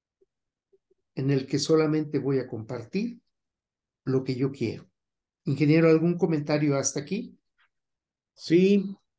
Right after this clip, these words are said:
Speaker 2: este, sobre todo no olvidemos que este proceso de análisis es de beneficio propio, es para ti. El principal beneficiado o el principal perjudicado eres tú.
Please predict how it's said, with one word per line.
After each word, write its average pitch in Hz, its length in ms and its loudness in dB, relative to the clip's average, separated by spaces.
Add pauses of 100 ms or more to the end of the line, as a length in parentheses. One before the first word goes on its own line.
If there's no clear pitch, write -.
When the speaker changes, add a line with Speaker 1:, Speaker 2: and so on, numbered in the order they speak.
(120)
Speaker 2:
este, 131 840 2 (920)
sobre 143 340 0
todo 180 300 4
no 180 100 2
olvidemos 170 600 0
que 165 100 -8
este 160 220 -4
proceso 156 540 0
de 139 80 2
análisis 131 680 -2
es 139 160 -2
de 147 100 -2
beneficio 120 680 -2
propio, 156 400 -4 (800)
es 139 200 0
para 131 360 0
ti. 143 320 -4 (720)
El 135 180 0
principal 151 640 2
beneficiado 175 760 2
o 165 60 4
el 147 120 0
principal 135 600 -4 (140)
perjudicado 135 920 0 (420)
eres 117 320 -2
tú. 147 300 -4